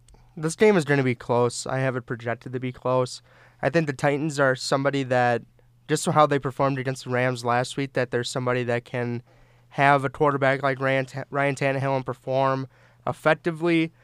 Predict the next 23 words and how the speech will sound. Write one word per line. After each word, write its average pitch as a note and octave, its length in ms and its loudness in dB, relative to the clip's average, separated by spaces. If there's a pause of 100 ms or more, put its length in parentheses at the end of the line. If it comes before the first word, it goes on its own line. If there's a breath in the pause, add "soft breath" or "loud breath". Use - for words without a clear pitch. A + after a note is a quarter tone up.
(220 soft breath)
The C#3 80 -2
rush D3 260 4
game D3 200 2
obviously C#3 460 0
is C3 120 -6
not C3+ 180 0
gonna C#3 120 -6
be C3+ 120 -4
very C3 220 0
good B2+ 220 -4
this C3 260 -10
year, C3+ 340 -4 (400 soft breath)
or B2+ 340 4
without C3 340 0
Derrick B2+ 220 0
Henry, C3 260 -2
not C3 300 0
anywhere B2 280 -2
near B2+ 320 -2
what B2 240 -6
it A#2 100 -8
has C3 280 -2
been. B2 320 -4